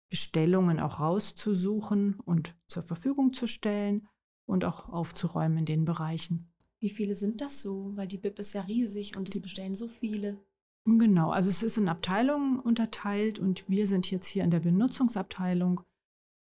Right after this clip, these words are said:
Speaker 1: Ähm, wir haben insgesamt vielleicht vierzig Personen ungefähr, aber dazu zählt natürlich dann auch Bereiche, die man auch hier nicht so sieht, wie Dokumentlieferung, machen ein paar Kolleginnen. Ähm,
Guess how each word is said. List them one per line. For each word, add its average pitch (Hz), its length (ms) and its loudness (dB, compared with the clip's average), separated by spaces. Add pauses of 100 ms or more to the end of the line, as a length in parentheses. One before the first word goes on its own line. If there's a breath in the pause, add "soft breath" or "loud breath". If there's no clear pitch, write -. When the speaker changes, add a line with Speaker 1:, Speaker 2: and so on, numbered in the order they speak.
(120)
Speaker 1:
Ähm, 175 460 4
wir 147 160 -2
haben 160 160 2
insgesamt 165 640 -2
vielleicht 160 800 -4 (1120)
vierzig 190 720 0
Personen 196 680 4
ungefähr, 226 540 2
aber 170 160 2
dazu 170 320 -4
zählt 170 360 -6
natürlich 170 340 -2
dann - 140 -8
auch 175 260 -4 (340 soft breath)
Bereiche, 170 380 2
die 170 100 0
man 160 180 0
auch 226 180 0
hier 220 160 2
nicht 190 160 4
so 185 100 0
sieht, 170 360 -4
wie 170 80 -2
Dokumentlieferung, 170 1120 2 (520 loud breath)
machen 175 280 2
ein 165 160 0
paar 160 240 -2
Kolleginnen. 160 760 0 (560)
Ähm, 156 560 2